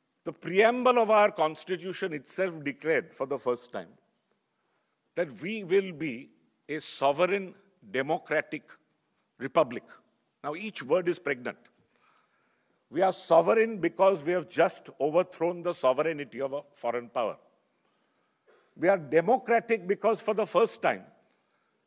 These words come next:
universal adult franchise is there for persons who may vote in and vote out governments of their choice.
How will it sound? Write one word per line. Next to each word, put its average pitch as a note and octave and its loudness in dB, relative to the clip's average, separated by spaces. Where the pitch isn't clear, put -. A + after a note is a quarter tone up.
universal G#3 2
adult F#3 4
franchise D3 0
is B2+ -10
there G#2 -4
for E3 4
persons F3+ 0
who E3+ -6
may E3+ -6
vote D#3+ -2
in G#3+ -4
and E3 2
vote F3 0
out - -2
governments D#3 0
of C#3+ -2
their D3 -2
choice. - -10